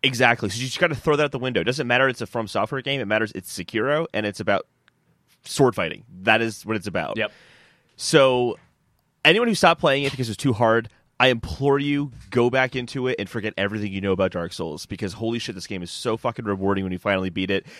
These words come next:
Speaker 1: And also, certain bosses are definitely really, really fucking hard, especially the final boss. But I think in a lot of ways, it still is an easier game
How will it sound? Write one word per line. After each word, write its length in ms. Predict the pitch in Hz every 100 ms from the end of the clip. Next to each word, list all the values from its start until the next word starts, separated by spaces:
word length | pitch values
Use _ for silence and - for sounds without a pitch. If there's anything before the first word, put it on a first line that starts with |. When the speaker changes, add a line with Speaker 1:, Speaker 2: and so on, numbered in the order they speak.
| - -
Speaker 1:
And 100 | 156
also, 460 | 196 - 214 196 175 - - _ _ - _ _ _ _ _ _ _ _ _ _ 127
certain 300 | - 214 160
bosses 300 | 139 139 113
are 60 | 107
definitely 300 | 113 104 92
really, 340 | 92 113 98
really 260 | 87 101 95
fucking 300 | 92 - 92
hard, 220 | 87 58
especially 220 | - 143
the 80 | 123
final 220 | 107 92
boss. 320 | 85 76 85
But 160 | - 147
I 120 | 143
think 240 | 156 208 233
in 60 |
a 20 | 190
lot 160 | 170
of 60 | 160
ways, 180 | 156 135
it 180 | 131
still 360 | - - 147 147
is 200 | 127 120
an 140 | 110
easier 360 | 110 110 107 101
game 380 | 92 90 80